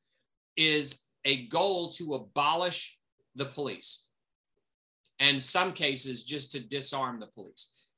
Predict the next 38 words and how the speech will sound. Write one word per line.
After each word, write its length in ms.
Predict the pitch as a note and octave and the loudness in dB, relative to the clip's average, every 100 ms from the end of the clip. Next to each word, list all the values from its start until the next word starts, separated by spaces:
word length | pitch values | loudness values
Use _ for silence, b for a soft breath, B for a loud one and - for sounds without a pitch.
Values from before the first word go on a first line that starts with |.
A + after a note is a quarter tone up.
| D3 | -2
And 220 | C#3 C#3+ | 0 2
now 400 | E3 A#3 A#3 G3 | 4 4 4 2
it's 160 | F3 | 0
interesting 500 | A3+ A3+ F#3+ - C3+ | -2 -4 -6 -4 -6
because 540 | B2 C3 C#3 - - - _ | -6 -6 -2 -2 -2 -18 _
nipping 480 | - B2+ F3+ A3 B3 | -6 -2 0 -2 -4
around 280 | A3+ A3 G#3 | 0 0 0
the 160 | F#3+ F#3 | 2 0
edges, 360 | F3 C3+ B2 | 0 -2 -4
you'll 140 | C#3 C3+ | -4 -4
start 380 | - E3 E3 | -4 -4 -4
to 60 | D#3+ | -6
hear 220 | C#3+ D3+ | -8 -4
some 240 | C3 D#3+ D#3 | -2 -2 -4
of 80 | |
those 220 | C#3+ C#3 - | -4 -4 -4
people 500 | E3+ D3+ C#3 B2 A#2+ | -8 -8 -6 -6 -4
actually 340 | C#3+ C#3+ C#3+ C3 | -4 -4 -4 -6
come 220 | - D3 | -8 -6
out 220 | C3 B2+ | -4 -4
and 120 | A#2 | 0
say 260 | B2 C#3 B2 | 2 2 0
what 260 | A#2+ C3+ C3+ | -4 -6 -4
they 140 | B2+ | -6
want, 320 | A#2 B2 F#2+ - _ _ _ | -4 -8 -10 -14 _ _ _
that 140 | A#2+ A2+ | -10 -4
they 120 | B2+ | -4
really 380 | A#2+ B2+ E3 D#3 | -4 -4 -2 -2
want 320 | C3 C3+ C3 | -4 -6 -6
to 160 | C3+ A#2 | -8 -10
abolish 640 | G2+ C3 C3+ C3+ B2+ - | -2 0 0 0 -4 -6
law 240 | B2 B2+ | -8 -6
enforcement. 540 | C3 B2+ G2+ G2+ G2+ G2+ | -6 -8 -12 -12 -12 -16
And 100 | A2+ | -14
the 60 | |
bottom 340 | A#2+ E3 G#3 F#3+ | -2 0 0 0
line 260 | F3+ F#3 | 0 0
is, 460 | D#3+ C#3+ C#3 - - | 0 -2 0 -2 -4